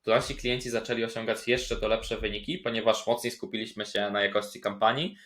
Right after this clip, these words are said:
mocniej ku-, skupiliśmy się na konsultacji jak-, e, ko-, konsultacjach grupowych, na szkoleniach, które dawaliśmy klientom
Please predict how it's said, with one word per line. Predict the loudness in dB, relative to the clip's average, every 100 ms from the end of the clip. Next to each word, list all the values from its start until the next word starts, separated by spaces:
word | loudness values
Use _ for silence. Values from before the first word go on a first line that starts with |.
| _ -4
mocniej | -2 -4
ku-, | -2 -4 -4
skupiliśmy | -8 -4 -2 -4 -4 -6
się | -2 0
na | 2 0 -2
konsultacji | -6 -2 2 2 4
jak-, | 2 2
e, | -2 -2 -2
ko-, | -2 -4 -4
konsultacjach | -8 -6 2 2 2
grupowych, | -6 -2 2 2 0 -2 -4
na | -2
szkoleniach, | 0 6 8 8 2
które | -2 -2
dawaliśmy | 0 2 0 0 -8
klientom | -4 0 2 4 2